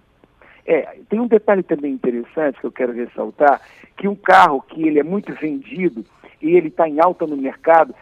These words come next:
ele gera um grande mercado ao redor dele, isto é,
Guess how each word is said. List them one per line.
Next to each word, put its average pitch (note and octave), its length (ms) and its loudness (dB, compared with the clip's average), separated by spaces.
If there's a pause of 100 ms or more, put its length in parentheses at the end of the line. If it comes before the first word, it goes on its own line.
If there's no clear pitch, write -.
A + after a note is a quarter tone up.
(140)
ele F3+ 260 0
gera F#3+ 320 4 (120)
um G#3 140 -6
grande A#3+ 420 0
mercado G#3 560 4
ao G3+ 80 6
redor F#3+ 400 0
dele, D3 440 -2
isto E3+ 280 -4
é, B2+ 160 2